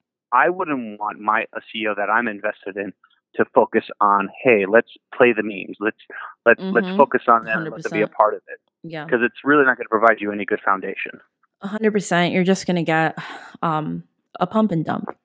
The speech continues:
Speaker 2: crowd. And that's really
Speaker 1: Yep.
Speaker 2: what, um, you know, it, it's dangerous. Dangerous for the company. It's dangerous for those who are investing. And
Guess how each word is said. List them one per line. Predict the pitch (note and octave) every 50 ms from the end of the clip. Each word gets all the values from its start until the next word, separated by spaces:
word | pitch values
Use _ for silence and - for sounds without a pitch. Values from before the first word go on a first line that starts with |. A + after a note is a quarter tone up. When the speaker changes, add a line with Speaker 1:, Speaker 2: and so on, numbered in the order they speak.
| _ _ -
Speaker 2:
crowd. | - - - - - - - _ _ -
And | E3+ E3 E3 E3+
that's | E3+ E3+ E3 F3 F3 -
really | F3 E3 D#3+ E3 E3
Speaker 1:
Yep. | D#3 A#2 A#2+ D#3+
Speaker 2:
what, | D#3 D3+ D3+ D3 - _ D#3+
um, | D3+ D3+ D3+ D3+ D#3 D#3 - -
you | - G3+ G3+
know, | G3+ G#3
it, | G#3+ - - A3+ -
it's | - A3 A3 -
dangerous. | - A3 A3 G3+ D#3+ D3+ D3 -
Dangerous | - E3+ E3+ F3 F3 E3+
for | - F3+
the | -
company. | - - G3+ G3+ G#3 F#3+ F3+
It's | E3+ E3 -
dangerous | G#3 G3+ G3 F#3 F3+ E3+ E3+
for | - -
those | D3+ D3+ D3+ D3 D3
who | - D#3
are | D3+
investing. | D3 D3 D3 D3 D3+ D#3 - - D3+ D3+
And | D#3 D3+ D3+ D#3